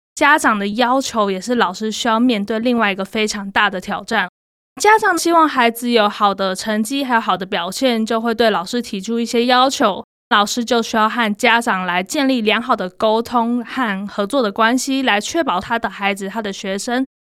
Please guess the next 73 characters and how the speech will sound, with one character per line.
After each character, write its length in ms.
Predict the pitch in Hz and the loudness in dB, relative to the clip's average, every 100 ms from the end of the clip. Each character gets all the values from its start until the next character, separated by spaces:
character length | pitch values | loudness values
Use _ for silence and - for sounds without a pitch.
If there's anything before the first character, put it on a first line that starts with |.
| - | -6
可 80 | 247 | -2
以 80 | 196 | -2
在 240 | 208 185 | 0 0
学 240 | 180 185 | -2 -6
校 100 | 185 | -6
和 220 | 226 226 220 | -4 -2 0
家 240 | 220 214 | 2 0
庭 220 | 220 190 | 0 -8
之 160 | 196 196 | -6 -6
间 240 | 202 202 | -4 -2
达 160 | 208 185 | 0 2
到 200 | 190 185 | 2 0
平 300 | - 196 190 | -2 -6 -6
衡， 240 | - 190 | -8 -6
来 160 | 180 170 | -4 -2
实 220 | 175 190 | -4 -6
现 240 | 180 214 196 | -6 -4 -4
全 180 | - | -6
面 140 | 190 202 | -6 -6
的 80 | 175 | -6
发 220 | 185 185 | 0 0
展。 220 | 196 190 - _ _ _ | 0 -4 -6 _ _ _
在 260 | - 247 220 | 0 2 2
这 220 | 226 262 | 0 0
样 200 | 262 247 | 0 0
的 180 | 208 185 | 0 0
背 240 | - 330 | 2 2
景 240 | 277 185 170 | 2 -6 -10
之 140 | 190 | -10
下， 320 | 196 262 220 | -2 2 2
老 160 | 196 180 | 2 -4
师 180 | - 214 | -6 -6
可 140 | 202 | -6
能 180 | 185 180 | -8 -8
就 160 | 202 | -6
会 140 | 226 226 | -2 -2
觉 160 | 208 | -2
得 80 | 190 | -2
压 220 | 208 247 | 0 2
力 120 | 269 269 | 2 -2
好 400 | - 214 175 180 | -4 -2 -2 -4
大， 280 | - 233 175 - | 0 2 2 0
而 120 | 247 | -2
且 160 | 247 254 | 0 0
甚 240 | - 262 | 2 2
至 120 | 254 | 2
有 120 | 240 185 | 0 -2
时 80 | |
候 80 | 208 | -2
还 140 | 208 233 | 2 4
会 80 | |
很 260 | 247 - 208 | 2 0 0
迷 280 | 208 196 196 | 0 -2 -2
茫、 260 | 208 190 | -4 -4
很 220 | 196 226 - | -6 -8 -6
困 320 | - 240 196 | -4 -4 -2
惑。 240 | - 226 - _ _ _ _ | -2 -2 -4 _ _ _ _
他 80 | 403 | 0
们 180 | 370 330 | 2 2
不 160 | 403 | 2
只 200 | 392 240 | 2 0
是 100 | 214 | 0
要 160 | 254 233 | 2 2
去 180 | - 262 | 2 -2
应 240 | 277 247 226 | 2 2 2
对 240 | 254 214 | 2 2
外 240 | 214 220 | 2 2
部 180 | 214 220 | 0 -6
环 260 | 202 190 180 | -8 -8 -8
境 200 | 196 214 | -6 -6
的 100 | 190 | -6
变 300 | - 240 196 | -6 -6 -6
化， 340 | - 214 185 | 2 2 2